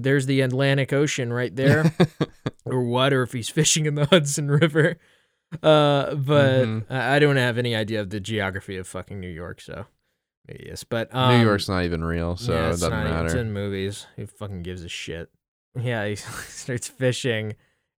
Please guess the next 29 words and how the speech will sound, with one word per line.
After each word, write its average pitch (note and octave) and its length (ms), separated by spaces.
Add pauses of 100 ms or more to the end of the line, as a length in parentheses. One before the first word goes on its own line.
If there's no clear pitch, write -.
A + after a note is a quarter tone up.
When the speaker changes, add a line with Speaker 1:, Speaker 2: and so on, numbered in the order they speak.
(140)
Speaker 1:
and B2 180
it's A2+ 160
really D3+ 280
funny. A#2+ 480
You A#2+ 100
know, A#2+ 100
it's A#2 80
like, C3 160
"Oh, D4 280
looks G#3 200
like A#3 160
you C#4+ 100
got D4+ 160
a D#4 60
bite. E4+ 380
Wonder D4 240
what C#4+ 160
that E4+ 200
is, B3 300
huh, D4+ 300
Speaker 2:
<laughs> - 20
Speaker 1:
man?" E4+ 440
Speaker 2:
Yeah. G#2+ 480
Speaker 1:
<laughs> - 40
You C4 240
know, C4 300
he's - 260
like, - 160
"Oh, D#4+ 240